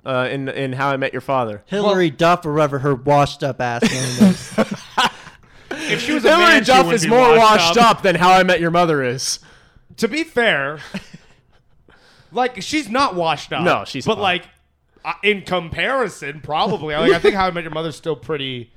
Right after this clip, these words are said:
Speaker 3: relevant,
Speaker 2: Relevant.
Speaker 3: like, in the
Speaker 1: Yeah.
Speaker 3: cultural zeitgeist.
Speaker 1: Yeah. The what?
Speaker 3: The cultural zeitgeist.
Speaker 1: Don't know what that is.
Speaker 2: Legendary. Am, am I right? Am I?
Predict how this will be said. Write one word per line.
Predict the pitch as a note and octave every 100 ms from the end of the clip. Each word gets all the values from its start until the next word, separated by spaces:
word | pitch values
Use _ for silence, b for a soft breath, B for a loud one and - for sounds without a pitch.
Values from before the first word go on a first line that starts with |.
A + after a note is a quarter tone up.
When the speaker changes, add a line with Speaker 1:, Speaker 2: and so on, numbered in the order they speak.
| _ _ _ _
Speaker 3:
relevant, | A#2 B2+ C3 C#3+ B2+
Speaker 2:
Relevant. | C#3+ C#3+
Speaker 3:
like, | -
in | D3
the | F4+
Speaker 1:
Yeah. | A3+
Speaker 3:
cultural | E3+ D#3 E3 D3+
zeitgeist. | A#2 D3 D#3 D#3+ E3 F3+ - _ _ _
Speaker 1:
Yeah. | B3 C4 - _ _ _ _ -
The | C3+
what? | C#4 F#4+ _ _
Speaker 3:
The | C#3
cultural | D3 F3 F3 - E3+
zeitgeist. | C3 C#3+ D#3+ - F#3 G3+ G#3+ - -
Speaker 1:
Don't | C3 B2+
know | A#2+
what | A2+
that | A2 A2+
is. | D#3
Speaker 2:
Legendary. | F#3+ F#3+ F#3+ F3 D3+ - _ E3+ F3+ F#3+ D#3 C3+
Am, | B2+ -
am | D3+
I | C#3 C3
right? | D3 F3 G#3 G3+ _ _ _ D#3
Am | C#3+ C3+
I? | C3 B2+